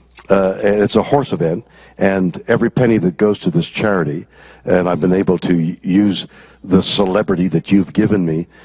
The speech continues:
uh, to raise funds for, uh, children and, uh, and, uh, veterans using hippotherapy, horse therapy.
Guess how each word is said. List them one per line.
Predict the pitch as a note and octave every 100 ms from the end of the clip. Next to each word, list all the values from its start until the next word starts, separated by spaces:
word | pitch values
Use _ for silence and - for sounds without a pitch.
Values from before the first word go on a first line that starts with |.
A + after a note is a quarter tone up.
| _ -
uh, | F2+ F2 E2+ E2 D#2+ -
to | G2
raise | E2+ F2 F#2+ C#3 C#3 -
funds | E2 C#2+ C#2+ -
for, | F2 D#2 D#2 - - - _
uh, | - D#2+ D#2 D2+ D2
children | - - A#2+ F#2 F#2 F#2+
and, | G2 F2 D#2 D2+ D2+
uh, | D#2 D2+ - - - - _ -
and, | E2 D#2 D2+ D2
uh, | D2 D2 C#2+ C2+ C2+ - - F2
veterans | E2+ B2+ - F#2+ - - - - -
using | G2 C3 B2+ A#2 A2 G2+ - _ _
hippotherapy, | - D#3 C3 A2+ - C#3+ A2 - C3
horse | - A2+ F#2+ - -
therapy. | A#2 G#2+ -